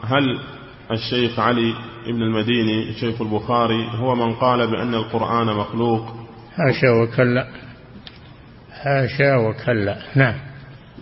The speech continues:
Speaker 1: حفظكم الله وأحسن إليكم، يقول: "هل يجوز أن نذهب إلى بلاد الكفار للعمل؟"
Speaker 2: إذا كان محتاجا إلى هذا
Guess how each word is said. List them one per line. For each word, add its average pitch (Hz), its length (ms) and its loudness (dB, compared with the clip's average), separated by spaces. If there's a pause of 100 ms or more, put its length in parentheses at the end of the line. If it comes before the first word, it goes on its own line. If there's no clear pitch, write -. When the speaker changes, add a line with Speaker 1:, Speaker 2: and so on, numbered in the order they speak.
(680)
Speaker 1:
حفظكم 120 460 0
الله 117 280 4
وأحسن 117 300 -2
إليكم، 113 380 0
يقول: 117 540 0 (3000)
"هل 139 200 2
يجوز 127 380 4
أن 117 180 2
نذهب 117 340 2
إلى 113 320 4
بلاد 117 240 2
الكفار 120 600 0
للعمل؟" 113 560 2 (2750)
Speaker 2:
إذا 131 200 4
كان 139 400 4
محتاجا 131 520 4
إلى 120 260 4
هذا 160 520 2